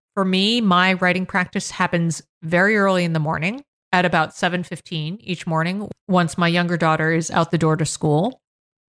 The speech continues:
You may be bound on the calendar if you're taking, like, a class, like a pottery thing or a dance thing or what have you, but just, you'll have to take a hard look at that calendar. Again, if it's a self-prescribed thing, something you're creating for yourself, I also recommend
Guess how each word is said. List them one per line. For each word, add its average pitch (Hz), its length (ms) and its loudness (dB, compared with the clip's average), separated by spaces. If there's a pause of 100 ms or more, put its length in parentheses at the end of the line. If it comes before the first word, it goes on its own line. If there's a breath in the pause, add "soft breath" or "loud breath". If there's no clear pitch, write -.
(240)
You 226 180 2
may 233 260 4
be 240 160 0
bound 202 300 2
on 196 80 0
the 190 60 -4
calendar 190 800 0
if - 140 -2
you're 170 100 4
taking, 170 300 -2
like, 160 160 -2
a 160 60 -8
class, 208 560 0
like 180 120 0
a - 60 -10
pottery 233 460 2
thing 208 260 0
or 160 140 0
a 156 40 -4
dance 196 300 0
thing 185 160 0
or 170 80 4
what 165 220 2
have 170 240 0
you, 208 420 0
but 175 340 2 (380)
just, - 400 -2 (300)
you'll 196 140 2
have 214 160 0
to 214 60 -2
take 202 200 -2
a 175 40 -2
hard 165 220 -2
look 147 140 -8
at - 80 -14
that - 200 -6
calendar. - 480 -8 (1040)
Again, 233 360 2
if 214 180 0
it's 220 140 -2
a 202 40 -2
self-prescribed 170 840 -2
thing, 165 500 -6 (120)
something 208 280 -2
you're 185 140 -2
creating 190 380 -2
for - 120 -10
yourself, 160 540 0
I - 160 0
also 233 360 0
recommend 170 760 -2